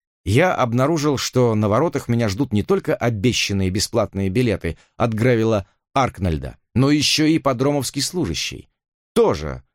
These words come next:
с бесплатными билетами и приглашением на ланч от имени председателя жокей-клуба. Я послушно отправился следом за служащим. Он провел меня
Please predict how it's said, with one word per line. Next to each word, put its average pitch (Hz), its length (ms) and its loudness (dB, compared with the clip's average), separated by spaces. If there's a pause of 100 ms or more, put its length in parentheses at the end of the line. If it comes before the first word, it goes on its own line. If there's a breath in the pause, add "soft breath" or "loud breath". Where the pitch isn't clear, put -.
с 98 100 -4
бесплатными 117 680 0
билетами 135 460 0
и 117 60 -2
приглашением 131 680 0
на 143 120 2
ланч 107 400 -2
от 95 160 -4
имени 156 240 0
председателя 117 840 -2 (140 soft breath)
жокей-клуба. 95 880 -2 (680)
Я 143 220 4
послушно 156 680 -2 (140 loud breath)
отправился 127 640 0
следом 120 420 -2
за 98 100 -2
служащим. 64 580 -8 (560)
Он 175 200 2
провел 151 380 2
меня 135 460 2